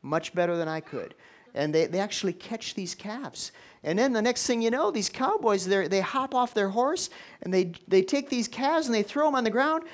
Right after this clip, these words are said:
and they take another rope, and they go around their legs, and they, them cap-, them calves are just immobile. Isn't that interesting? Well, Dana used to say this to me.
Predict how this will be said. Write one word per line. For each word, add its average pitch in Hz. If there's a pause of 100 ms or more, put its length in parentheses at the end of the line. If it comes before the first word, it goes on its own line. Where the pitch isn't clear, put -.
(120)
and 214
they 233
take 254
another 262
rope, 302
and 226
they 214
go 202 (340)
around 208
their 208
legs, 214
and 170
they, 165
them 165
cap-, 175 (100)
them 160
calves 190
are 151
just 160
immobile. 147 (1600)
Isn't 247
that 139
interesting? 240 (1600)
Well, 151
Dana 170
used 156
to 147
say 170
this 175
to 170
me. 190